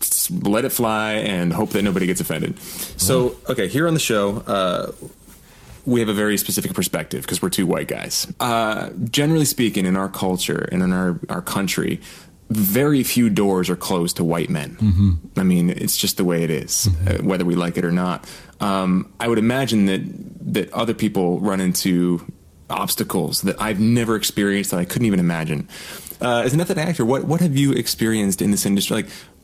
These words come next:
Speaker 1: have you ever come up against that limiting your career in some way or, or shape or form? Have, have you ever experienced, I, I don't know, have you experienced racism?
Speaker 2: Mm-hmm. Mm-hmm.
Speaker 1: Um, what, what has it been like?
Speaker 2: You know, uh,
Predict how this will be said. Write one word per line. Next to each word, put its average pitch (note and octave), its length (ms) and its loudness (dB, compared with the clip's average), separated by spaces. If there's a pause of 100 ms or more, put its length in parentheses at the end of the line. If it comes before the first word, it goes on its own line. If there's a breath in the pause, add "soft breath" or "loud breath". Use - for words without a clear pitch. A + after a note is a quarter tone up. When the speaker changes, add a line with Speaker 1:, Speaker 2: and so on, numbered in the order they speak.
(120)
Speaker 1:
have A2+ 160 0
you A#2+ 100 6
ever C3 180 0
come A#2 320 -2
up G#2+ 200 -2
against F#2+ 480 0 (420)
that F2+ 560 -2 (280 loud breath)
limiting G2 580 4
your F2 440 2
career F2+ 480 0
in F2 180 0
some F2+ 320 2
way F2+ 260 2
or, F2 220 -2
or F2+ 60 -2
shape F#2 280 -2
or F2 40 0
form? F2 420 0
Have, F#2 140 0
have G2 160 -2
you G2 120 0
ever G#2 240 0
experienced, G#2+ 1040 -2 (300 loud breath)
I, A2 200 -4
I - 20 -4
don't A#2 100 0
know, F#2 60 -2
have F2+ 320 -2
you C3+ 60 2
experienced B2+ 320 0
racism? A#2 460 0
Speaker 2:
Mm-hmm. G2 840 0
Mm-hmm. G2 180 -6
Speaker 1:
Um, F#2+ 460 0
what, B2 240 0
what G#2+ 420 -2
has C#3 100 0
it C#3 100 -2
been C3+ 200 2
like? - 380 -6 (200)
Speaker 2:
You G3 140 -6
know, G3+ 220 0
uh, B2 220 -2